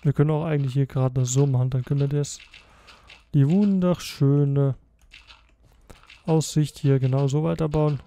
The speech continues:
Und dann können wir auch hier sowas hinsetzen, genau, dass das hier schon mal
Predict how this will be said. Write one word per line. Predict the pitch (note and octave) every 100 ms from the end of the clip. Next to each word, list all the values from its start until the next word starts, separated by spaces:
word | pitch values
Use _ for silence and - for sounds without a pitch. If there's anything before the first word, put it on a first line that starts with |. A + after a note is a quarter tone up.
| _ _ _ -
Und | C#3+
dann | C3
können | C3+ C#3
wir | C3+
auch | E3 A#2
hier | C#3+ D3 D#3 - _ _ _ _ _ - _ _ - - _ - - - - - _ _ _ _ _ _ - - - _ _ _ _ _ -
sowas | D3 C3 D#3 D3+ D3 -
hinsetzen, | C#3+ C3+ C3+ - D3+
genau, | C3 C3 D3+ F3
dass | F3+ -
das | E3
hier | - D3+
schon | D3 D3
mal | D3+ D3